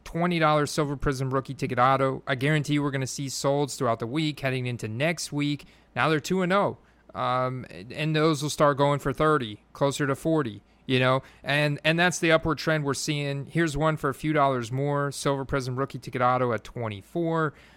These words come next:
This is all game day transactions. The floor for those cards is ten dollars or maybe slightly under if you get lucky. There's a sixteen dollar one in auction September fourth. Now for some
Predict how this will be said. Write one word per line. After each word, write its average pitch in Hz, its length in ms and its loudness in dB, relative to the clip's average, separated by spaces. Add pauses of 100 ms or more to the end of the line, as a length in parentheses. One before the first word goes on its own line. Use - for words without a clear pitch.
This 151 100 -6
is 160 60 -4
all 156 400 6
game 139 320 -2
day 135 220 0
transactions. 131 1040 -4 (480)
The 127 140 0
floor 170 420 2
for 160 200 -4
those 165 220 0
cards 160 640 0 (260)
is 180 380 -2 (360)
ten 165 260 -2
dollars 151 480 4
or 123 100 0
maybe 147 300 -2
slightly 165 920 -4
under 185 540 0 (320)
if 139 140 -4
you 139 80 -4
get 139 160 2
lucky. 143 460 0 (540)
There's 147 200 0
a 147 60 -4
sixteen 156 540 -4
dollar 139 300 2
one 139 220 -2
in 117 100 -4
auction 131 380 -2
September 120 480 -4
fourth. 170 500 -2 (300)
Now 208 340 0
for 202 140 -6
some 175 200 -6